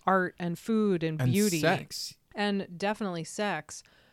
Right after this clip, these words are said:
Speaker 1: But I think he got really frustrated because it just led to all of these films that are basically Decameron exploitation that
Speaker 2: Hmm.
Speaker 1: show up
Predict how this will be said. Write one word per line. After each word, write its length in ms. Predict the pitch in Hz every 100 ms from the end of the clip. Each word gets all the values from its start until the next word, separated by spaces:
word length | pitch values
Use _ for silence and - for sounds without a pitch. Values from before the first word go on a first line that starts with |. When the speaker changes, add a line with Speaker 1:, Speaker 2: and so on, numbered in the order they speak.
| _
Speaker 1:
But 440 | 180 170 190 190 -
I 140 | 202 196
think 420 | - 214 208 - -
he 360 | - 214 208
got 300 | 180 180 147
really 240 | 196 214 202
frustrated 880 | - 208 262 - 170 160 160 160 147
because 640 | 170 - 185 175 175 165 -
it 140 | 175
just 280 | - 185 -
led 580 | 156 160 170 208 208 -
to 580 | - 202 175 165 160 160 _ _ _ _ _
all 300 | 190 185 220
of 160 | 262 233
these 280 | 220 208 -
films 760 | - - 190 190 190 196 196 -
that 320 | 170 170 170
are 140 | 180 175
basically 1000 | 160 165 170 - 220 220 202 196 190 175 165 165
Decameron 880 | - 170 - 170 170 180 196 208 214
exploitation 1080 | 220 - 233 226 - 240 240 269 269 277 285 _ _ _ _
that 380 | 185 180 175 170
Speaker 2:
Hmm. 40 | -
Speaker 1:
show 480 | - - 202 190
up 320 | 180 175 185